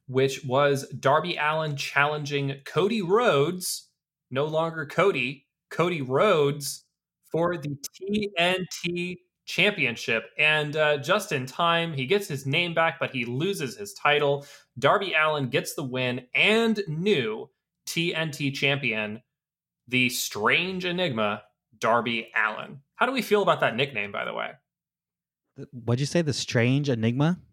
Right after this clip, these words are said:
Speaker 1: Yeah, that's what J R calls him.
Speaker 2: Is that what he called him? Isn't an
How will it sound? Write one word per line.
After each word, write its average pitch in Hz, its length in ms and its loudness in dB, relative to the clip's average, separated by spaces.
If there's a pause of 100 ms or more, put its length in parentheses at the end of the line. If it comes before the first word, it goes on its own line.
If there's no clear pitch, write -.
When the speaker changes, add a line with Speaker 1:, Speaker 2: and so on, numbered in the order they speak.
(240)
Speaker 1:
Yeah, 160 220 6
that's 139 160 4
what 147 100 -2
J 135 140 6
R 139 160 6
calls 107 240 0
him. 101 180 -14 (640)
Speaker 2:
Is 117 200 -2
that 165 140 2
what 170 100 4
he 175 80 2
called 185 280 4
him? 208 160 2
Isn't 190 260 2
an 185 220 2